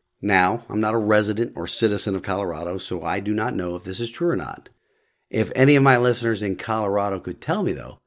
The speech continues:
where in your Constitution does it give the government, much less the executive branch of your state government, the authority to make healthcare decisions for its citizens?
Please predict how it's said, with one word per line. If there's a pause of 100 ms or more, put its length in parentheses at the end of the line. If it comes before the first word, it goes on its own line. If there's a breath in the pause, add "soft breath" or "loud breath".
(440)
where
in
your
Constitution
does
it
give
the
government, (640)
much
less
the
executive
branch
of
your
state
government, (460)
the
authority
to
make
healthcare
decisions
for
its
citizens?